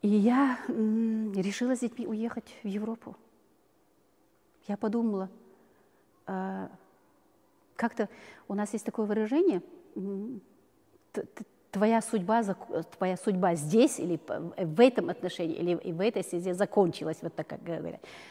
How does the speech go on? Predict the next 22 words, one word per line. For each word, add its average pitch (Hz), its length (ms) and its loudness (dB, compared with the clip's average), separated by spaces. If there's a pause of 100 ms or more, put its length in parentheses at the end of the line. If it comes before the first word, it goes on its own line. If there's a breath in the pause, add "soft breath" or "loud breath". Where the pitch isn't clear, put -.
(120 loud breath)
Я 220 120 4
подумала, 226 540 2 (420 loud breath)
моя 214 300 2
жизнь 233 220 -2
здесь 240 160 -4
закончилась. 214 580 -8 (1120)
Мне 202 160 2
тут 214 180 0
ждать, 247 280 2 (100)
я, 180 240 0
я 190 180 6
все - 280 0
испытала, 175 640 -2 (140)
я, 190 280 2
я, 196 180 0 (800)
я 202 280 4
была 233 240 8
до 226 120 6
того 269 260 4
в - 40 -2
отчаянии, 302 460 4
что, - 280 -2